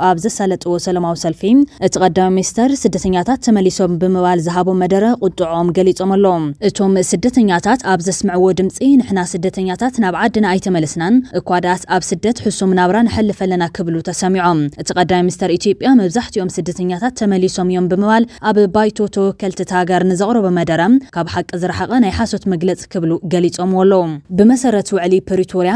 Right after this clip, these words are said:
ዛጊድ መረበትና ክንምለስ ምተገበአና ዝበሉ እቶም ስደተኛታት ፈጺሙ ካብ ሓቂ ዝረሓቐ መደረ ኣብይ ኣሕመድ ዓለም ለኸ ማሕበረሰብ ዓገብ ክብሎ ይግባ ኢሎም። ንልዕሊ ሰለስተ ዓመታት ስሩዕ ግልጋሎታት ሕክምና፣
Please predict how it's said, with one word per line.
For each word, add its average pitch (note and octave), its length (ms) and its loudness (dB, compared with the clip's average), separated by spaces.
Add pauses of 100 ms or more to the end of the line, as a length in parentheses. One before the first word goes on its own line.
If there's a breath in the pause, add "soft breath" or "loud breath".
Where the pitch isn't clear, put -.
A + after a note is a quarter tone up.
ዛጊድ F#3+ 400 0
መረበትና F#3 560 0
ክንምለስ G3 480 0
ምተገበአና F3+ 680 -2
ዝበሉ F3+ 340 2
እቶም G3 280 0
ስደተኛታት F#3+ 760 -2 (120)
ፈጺሙ F#3 440 -2
ካብ F3+ 200 0
ሓቂ B3+ 260 -2
ዝረሓቐ F3+ 400 0
መደረ F#3 300 2 (100)
ኣብይ F#3 280 2
ኣሕመድ A3+ 320 0 (120)
ዓለም A3+ 240 2
ለኸ G#3+ 200 0
ማሕበረሰብ G3 640 -2
ዓገብ F3 340 -2
ክብሎ F3 240 -4 (140)
ይግባ F3 440 2
ኢሎም። F3 280 2 (180 loud breath)
ንልዕሊ F#3 320 0
ሰለስተ F#3 320 -2
ዓመታት F3+ 360 0
ስሩዕ F#3+ 280 0
ግልጋሎታት F#3+ 600 0
ሕክምና፣ F#3+ 380 -2